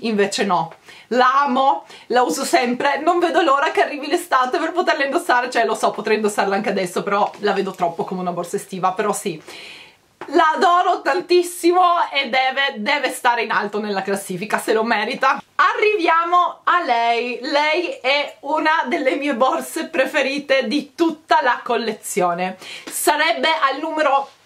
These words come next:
uno praticamente, se non fosse che è terribilmente, terribilmente delicata e non posso purtroppo abbinarla a tutti gli outfit che vorrei, perché se ho un paio di pantaloni di colore scuro,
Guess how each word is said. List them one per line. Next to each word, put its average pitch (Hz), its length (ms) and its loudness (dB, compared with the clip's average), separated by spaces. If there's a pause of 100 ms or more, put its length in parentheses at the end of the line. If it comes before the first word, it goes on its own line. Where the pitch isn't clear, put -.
(320)
uno 254 400 2
praticamente, 311 840 0 (580)
se - 300 -2 (160)
non 370 140 2
fosse 359 520 0
che 277 380 0
è 269 340 -4
terribilmente, 233 960 -4
terribilmente 202 920 -6
delicata 208 840 -2 (480)
e 311 120 0
non 349 260 2
posso 311 480 -2
purtroppo 262 560 0
abbinarla 247 720 2
a 294 220 -2
tutti 302 440 -4
gli 262 80 0
outfit 202 520 -2
che 220 120 -2
vorrei, 180 520 -2
perché 226 280 -4
se 294 240 0
ho 220 180 2
un 208 140 -2
paio 226 200 2
di 208 100 -2
pantaloni 226 500 0
di 233 80 -6
colore 202 300 -2
scuro, 180 540 -2